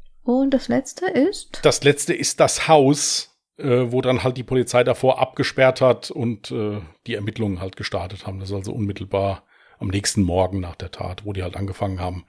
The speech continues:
Speaker 1: Mhm.
Speaker 2: Beweismittel zu suchen.
Speaker 1: Also eigentlich ein hübsches Haus in einer,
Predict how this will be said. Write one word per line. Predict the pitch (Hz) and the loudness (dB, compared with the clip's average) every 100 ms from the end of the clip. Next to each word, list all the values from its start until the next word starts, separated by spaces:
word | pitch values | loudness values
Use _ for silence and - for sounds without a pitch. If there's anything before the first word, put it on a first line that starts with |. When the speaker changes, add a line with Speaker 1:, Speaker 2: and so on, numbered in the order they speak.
| _ _ _ _ _ _ _ - - | _ _ _ _ _ _ _ -18 -2
Speaker 1:
Mhm. | |
Speaker 2:
Beweismittel | 117 104 104 220 101 92 | 4 6 6 4 -2 -4
zu | - 98 | -6 -6
suchen. | 92 76 85 - - - - - - - | -6 -8 -10 -14 -18 -16 -14 -14 -8 0
Speaker 1:
Also | 240 196 | 0 2
eigentlich | 180 196 202 226 | 0 0 0 0
ein | 208 202 - - - - - - - | 2 0 -4 -14 -12 -12 -12 -14 -4
hübsches | 262 254 - 233 - - | -2 0 -2 -2 -4 0
Haus | 226 294 302 - - | 2 2 -2 -8 -10
in | - 233 233 294 | -2 0 0 0
einer, | 226 220 226 226 233 233 | 0 2 2 0 -2 -4